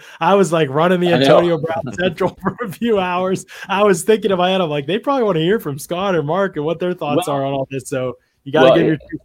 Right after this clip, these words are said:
Speaker 1: cents on
Speaker 2: I'll,
Speaker 1: it,
Speaker 2: I'll
Speaker 1: Pete.
Speaker 2: give my thoughts in a second, but let's, let's be some, some news reporters for a quick second. And actually, John, kudos to you. You did a great job Friday night breaking that
Speaker 1: Yep.
Speaker 2: down. And, and you certainly speak with authority, having covered the Steelers for so many years. So you know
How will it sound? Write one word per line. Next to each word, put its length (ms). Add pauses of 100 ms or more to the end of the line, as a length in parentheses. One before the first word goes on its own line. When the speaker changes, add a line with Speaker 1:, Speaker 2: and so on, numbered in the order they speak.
Speaker 1:
cents 140
on 60
Speaker 2:
I'll, 80
Speaker 1:
it, 80
Speaker 2:
I'll 80
Speaker 1:
Pete. 80
Speaker 2:
give 120
my 140
thoughts 300
in 80
a 60
second, 360
but 100
let's, 320
let's 220
be 200
some, 300
some 160
news 220
reporters 480
for 160
a 40
quick 220
second. 340
And 180
actually, 280
John, 220
kudos 380
to 80
you. 40
You 60
did 120
a 40
great 320
job 340
Friday 260
night 260 (280)
breaking 340
that 100
Speaker 1:
Yep. 60
Speaker 2:
down. 200
And, 140
and 140
you 80
certainly 320
speak 260
with 100
authority, 600 (280)
having 240
covered 260
the 40
Steelers 420
for 140
so 160
many 160
years. 240
So 60
you 240
know 420